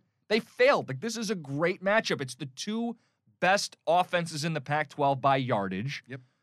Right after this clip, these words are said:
Speaker 1: This could be a thriller, and half of America is gonna be asleep before the second half.
Speaker 2: And you know the other problem, too? The, the Pac-twelve, there's such a failing. Look at last weekend. U-, U S C and Oregon State is your big game. It's on the Pac-twelve network, which a lot of America does not have.
Speaker 1: Yeah.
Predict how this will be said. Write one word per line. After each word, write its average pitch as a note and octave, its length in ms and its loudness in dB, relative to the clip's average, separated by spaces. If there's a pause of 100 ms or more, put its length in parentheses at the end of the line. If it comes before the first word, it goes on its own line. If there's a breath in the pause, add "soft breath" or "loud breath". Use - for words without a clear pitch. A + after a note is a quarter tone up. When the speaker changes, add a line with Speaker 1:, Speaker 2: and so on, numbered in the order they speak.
(140)
Speaker 1:
This A#3 180 2
could G#3+ 240 -2
be F#3+ 360 2 (200)
a G3+ 100 6
thriller, G#3 520 2
and E3 140 0
half B3+ 300 0
of A3 100 -6
America A3+ 420 4
is E3+ 80 2
gonna G3 180 0
be F#3 160 0
asleep A3+ 480 -4
before G3 280 0
the F3+ 60 2
second F#3 340 2
half. D#4 380 -2
Speaker 2:
And B2+ 120 2
you D#3 60 4
know F#3+ 100 0
the D#3 140 2
other A#2+ 140 2
problem, G2+ 360 0
too? G#2+ 280 -6 (480 soft breath)
The, B2 60 -4
the B2 180 -4
Pac-twelve, C3+ 680 6
there's G2+ 180 -2
such C#3+ 220 -4
a - 60 0
failing. G#2+ 520 0
Look A#2+ 140 -4
at C3 80 -4
last B2 320 4
weekend. F#2+ 400 -2 (300)
U-, A#2 160 6
U C3+ 280 8
S B2+ 140 8
C C3 220 4
and A2+ 100 4
Oregon G#2+ 380 4
State A2+ 320 0
is F2+ 120 -2
your A2+ 100 -2
big G#2+ 260 -2
game. G#2+ 320 -4
It's G2 100 -8
on G2 140 -2
the F#2 60 -6
Pac-twelve G#2 520 0
network, A2 500 0
which A2 160 -2
a B2 60 2
lot G#2 300 0
of B2+ 80 2
America G2+ 480 0
does F2+ 320 -6
not A2 180 2
have. A#2 400 4
Speaker 1:
Yeah. F2 200 -2